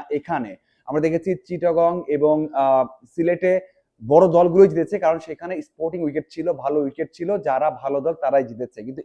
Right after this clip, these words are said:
এখানে আনইভেন হতে পারে। প্রথমে পর্বে আমরা দেখেছি প্রথম দিকে ম্যাচগুলো ভালো হয়েছে, পরের দিকে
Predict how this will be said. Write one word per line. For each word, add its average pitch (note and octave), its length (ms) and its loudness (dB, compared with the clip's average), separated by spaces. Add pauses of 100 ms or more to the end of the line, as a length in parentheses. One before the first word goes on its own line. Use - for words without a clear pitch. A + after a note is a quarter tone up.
এখানে E3+ 300 -4 (560)
আনইভেন F3 440 0
হতে D#3+ 260 2
পারে। G#2 340 -2
প্রথমে E3+ 360 -6
পর্বে E3 300 0
আমরা D#3+ 140 -2
দেখেছি E3+ 500 -4 (260)
প্রথম D#3+ 260 -4
দিকে E3 160 -4
ম্যাচগুলো D3 400 -2
ভালো D3+ 280 0
হয়েছে, D#3+ 460 0
পরের D3+ 280 -2
দিকে D3 180 -10